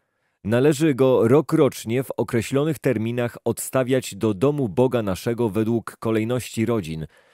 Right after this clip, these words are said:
aby zgodnie z przepisem prawa utrzymywać ogień na ołtarzu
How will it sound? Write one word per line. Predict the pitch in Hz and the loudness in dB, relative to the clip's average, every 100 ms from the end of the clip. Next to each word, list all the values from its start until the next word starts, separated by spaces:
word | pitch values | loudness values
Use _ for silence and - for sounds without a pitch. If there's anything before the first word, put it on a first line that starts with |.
| _ _ | _ _
aby | - 101 110 | -4 0 0
zgodnie | 92 123 143 160 | 2 0 0 -2
z | 147 | -4
przepisem | - 123 139 - 117 87 | -4 -4 -4 -2 -4 -2
prawa | 110 117 107 110 - - | 0 0 2 0 -2 -6
utrzymywać | 110 - 123 135 113 87 - | -8 -4 -2 0 -2 -2 0
ogień | 113 104 110 107 | 0 2 0 -2
na | 104 107 | -2 -2
ołtarzu | 107 98 123 120 104 | -2 -4 -2 -2 -2